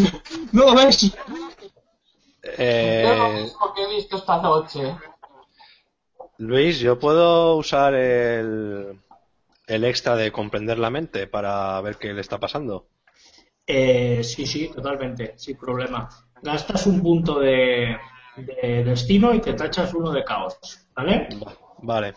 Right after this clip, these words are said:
Speaker 4: Bien, haces la tirada de empatía, Miguel.
Speaker 2: Vamos a ver. Pues sería empatía, tengo más tres y más uno, más cuatro en total.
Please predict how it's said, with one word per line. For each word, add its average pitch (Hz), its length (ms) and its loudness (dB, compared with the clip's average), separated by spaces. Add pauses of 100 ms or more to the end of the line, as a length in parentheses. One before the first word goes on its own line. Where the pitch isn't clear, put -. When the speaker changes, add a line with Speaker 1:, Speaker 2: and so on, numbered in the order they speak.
(380)
Speaker 4:
Bien, 160 200 -10 (120)
haces 202 340 2
la 202 140 6
tirada 180 320 4
de 185 80 6
empatía, 127 380 0
Miguel. 117 320 -4 (1700)
Speaker 2:
Vamos 117 380 -2
a 98 60 -8
ver. 90 160 -10 (4000)
Pues 107 200 -8
sería 131 960 2
empatía, 120 680 -4
tengo 120 240 -4
más 117 260 -4
tres 151 720 -4
y 110 100 -8
más 104 300 -6
uno, 156 400 -4
más 113 200 -4
cuatro 95 460 -6
en 95 60 -20
total. 95 400 -10